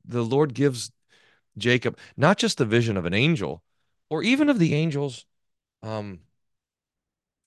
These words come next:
kind of ascending and descending on the ladder, which was a pretty profound vision, that,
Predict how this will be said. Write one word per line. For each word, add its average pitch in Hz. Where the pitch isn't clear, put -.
kind 123
of 117
ascending 151
and 98
descending 139
on 107
the 95
ladder, 104
which 113
was 113
a 101
pretty 165
profound 113
vision, 113
that, 104